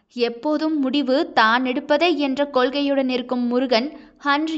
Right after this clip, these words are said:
ஏனோ சற்று யோசிக்க ஆரம்பித்தார். அந்த சிறிது நேரம் யோசனையை பயன்படுத்தி கொள்ள நினைத்த உறவினர் மீண்டும் தொடர்ந்தார். "இன்னும் யோசிக்காத முருகா, ஒரு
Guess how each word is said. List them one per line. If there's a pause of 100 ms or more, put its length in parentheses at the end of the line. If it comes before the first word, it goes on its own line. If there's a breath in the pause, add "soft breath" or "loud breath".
(100)
ஏனோ (120)
சற்று
யோசிக்க
ஆரம்பித்தார். (420 loud breath)
அந்த
சிறிது
நேரம்
யோசனையை (120)
பயன்படுத்தி
கொள்ள
நினைத்த
உறவினர் (260 loud breath)
மீண்டும்
தொடர்ந்தார். (640)
"இன்னும்
யோசிக்காத
முருகா, (420)
ஒரு